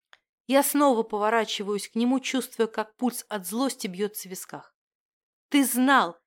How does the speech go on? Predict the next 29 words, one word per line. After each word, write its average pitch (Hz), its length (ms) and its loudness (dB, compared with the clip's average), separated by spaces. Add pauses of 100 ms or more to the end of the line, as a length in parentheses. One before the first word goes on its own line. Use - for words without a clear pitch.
(140)
что - 260 -2
я 262 220 6
и 254 180 -2
так 262 340 2
чувствую 226 480 -4
себя 226 300 -4
как 208 220 -10
жалкая 233 380 2
идиотка 220 800 -2
в 160 60 -14
глазах 202 380 0
людей 226 420 -2 (120)
из-за 226 240 2
того, 247 220 0
что - 220 -4
якобы 208 500 -2
простила 190 480 -6
тебя. 156 360 -10 (240)
А 214 120 2
теперь 233 300 0
еще 233 260 2
и 233 40 8
она. 208 360 2
Это 220 260 -2
слишком». 214 580 -6 (960)
«Алиса!» 160 580 -4 (840)
Он 220 160 -4
делает 220 440 0
паузу, 240 500 0